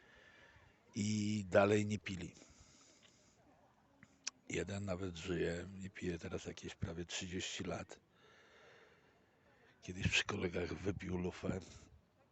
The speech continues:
Nie-, niewielu ludziom o tym mówił, ale dalej nie pił.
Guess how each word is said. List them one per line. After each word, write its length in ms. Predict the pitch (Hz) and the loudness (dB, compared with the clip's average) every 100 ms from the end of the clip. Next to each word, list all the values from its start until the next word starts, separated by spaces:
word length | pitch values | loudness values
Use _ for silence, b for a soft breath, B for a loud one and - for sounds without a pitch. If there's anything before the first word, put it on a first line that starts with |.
| _ - - - - _ - - - - - - - - - - - | _ -20 -20 -20 -20 _ -20 -20 -20 -20 -20 -20 -20 -20 -20 -20 -6
Nie-, 120 | 127 | -2
niewielu 600 | 147 156 151 147 147 131 | -2 -2 0 8 10 10
ludziom 360 | 120 120 113 104 | 10 8 8 4
o 80 | 101 | 2
tym 200 | - 92 | 0 0
mówił, 460 | 92 85 101 110 | 0 -2 -4 -4
ale 180 | 117 113 | -4 -2
dalej 300 | 110 113 117 | 2 2 2
nie 140 | 120 110 | 0 4
pił. 240 | - - | 4 4